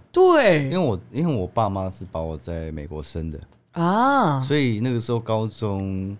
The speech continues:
Speaker 2: 我爸爸就问我说，想不想去试试看？
Speaker 1: 对，去那边读书。
Speaker 2: 因为，因为，呃，国外是十二年冠教育嘛。
Speaker 1: 对。
Speaker 2: 所以我等于高中还可以念。
Speaker 1: 对。
Speaker 2: 所以我就借那个机会去，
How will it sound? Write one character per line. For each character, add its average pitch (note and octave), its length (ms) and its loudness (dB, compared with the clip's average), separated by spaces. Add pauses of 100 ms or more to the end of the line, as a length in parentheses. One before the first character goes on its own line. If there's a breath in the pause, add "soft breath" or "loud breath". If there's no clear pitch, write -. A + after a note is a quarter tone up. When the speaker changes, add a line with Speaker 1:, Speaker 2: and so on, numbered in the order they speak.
(460)
Speaker 2:
我 E2+ 80 -14
爸 G#2+ 120 -2
爸 F2 160 -2
就 F#2 120 -6
问 F#2+ 220 -4
我 D2+ 120 -12
说， E2 320 -10 (100)
想 - 380 -10
不 F2+ 80 -6
想 D#2 180 -6
去 F2 140 -12
试 G2 240 -6
试 F2 160 -8
看？ D#2 240 -10 (220)
Speaker 1:
对， C4 280 -2
去 - 160 -8
那 A#3 80 0
边 A#3 140 0
读 E3 200 -2
书。 E3 80 -2
Speaker 2:
因 F#3 140 2
为， A3 200 0
因 F3+ 60 0
为， E3+ 140 -2 (180)
呃， G2+ 260 -4 (600)
国 A#2+ 180 -4
外 C3+ 180 4
是 G2+ 760 -4
十 - 280 -6
二 A#2+ 140 2
年 D2+ 240 -4
冠 E2+ 220 -4
教 D2+ 280 -6
育 D2+ 80 -8
嘛。 A#2 120 -12 (220)
Speaker 1:
对。 C#3 160 -2 (240)
Speaker 2:
所 F#2+ 80 -6
以 G2+ 40 -2
我 G2+ 100 -4
等 E2 180 -6
于 D#2 220 -8
高 A2 200 -2
中 A2+ 160 -2
还 F2+ 160 -6
可 F2+ 120 -8
以 E2 60 -6
念。 D#2 280 -8 (400)
Speaker 1:
对。 E3 340 -2 (120)
Speaker 2:
所 G#2+ 100 -4
以 - 20 0
我 F#2 160 -2
就 F2+ 680 -4
借 G2+ 220 -6
那 F#2 80 -4
个 F2 80 -4
机 E2 200 -8
会 D#2+ 280 -6
去， D#2+ 400 -10